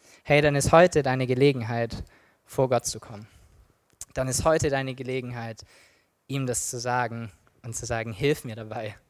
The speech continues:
andersrum zu denken." Und wisst ihr, Jesus hat, hat andere Leute dazu gebraucht, ich hab's gerade gesagt. Und vielleicht brauchst du jemand anderes genauso.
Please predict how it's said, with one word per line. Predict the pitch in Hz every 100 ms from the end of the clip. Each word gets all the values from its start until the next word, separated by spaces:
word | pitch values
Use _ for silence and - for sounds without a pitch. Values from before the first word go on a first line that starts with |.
| _ _ _ _ _ _ _ _
andersrum | - 117 107 - 101
zu | 101
denken." | 104 104 - _ - - - - _ _ _ _ _ _ _ _ _ - _
Und | 127 139
wisst | 196 180
ihr, |
Jesus | 170 196 202 185
hat, | 175 175 - -
hat | 156 151
andere | 156 151
Leute | 151 147
dazu | 143 -
gebraucht, | 143 151 139
ich | 120
hab's | 117 -
gerade | 127 131
gesagt. | 127 127 120 - - _ _ _ _ _ _ _ _ _ _
Und | - 123
vielleicht | 135 135
brauchst | - 127 -
du |
jemand | 139 131 117
anderes | 120 113
genauso. | - 113 113 110 104